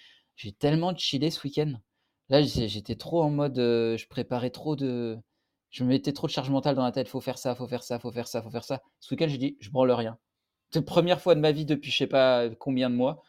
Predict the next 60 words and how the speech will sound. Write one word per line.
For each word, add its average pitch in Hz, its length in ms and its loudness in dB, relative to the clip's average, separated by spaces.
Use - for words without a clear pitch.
Je - 100 -16
fais, 147 160 -6
je 123 140 -6
m'en 165 120 -2
fous, 247 180 -8
je - 100 -12
branle 180 240 -4
rien. 165 260 -4
Tu 185 100 2
sais, - 160 -2
genre, 143 160 2
j'avais 170 200 6
même 180 180 2
pas 208 120 4
de 156 80 -6
but. 160 280 -8
Je 127 100 -2
marchais 190 520 2
et 147 100 2
quand 202 120 4
j'avais 180 220 6
envie 180 200 4
de 175 40 4
rentrer 170 300 2
parce 165 180 0
qu'il 156 120 -12
faisait 156 120 -4
froid, 220 240 -8
eh 156 80 -2
ben, 135 160 -8
je - 80 -18
rentre, 151 160 -6
je 147 60 -14
m'en 135 100 -4
bats 117 120 -6
les 120 120 -4
couilles. 220 260 2
<laughs> - 260 -10
Je - 140 -4
vais 226 140 6
mettre 180 300 0
au 175 100 4
pieu 180 240 4
à 151 80 10
vingt 170 280 4
heures 196 180 2
avec 135 240 2
Netflix. - 640 -4
<laughs> - 180 -8
Je - 100 -10
regardais 160 280 6
Netflix 180 360 -6
pendant 151 260 -2
quatre 160 320 -2
heures. - 220 -6
J'ai 135 140 -4
vécu 143 300 -6
ma 139 140 0
meilleure 175 300 0
vie. 143 200 -8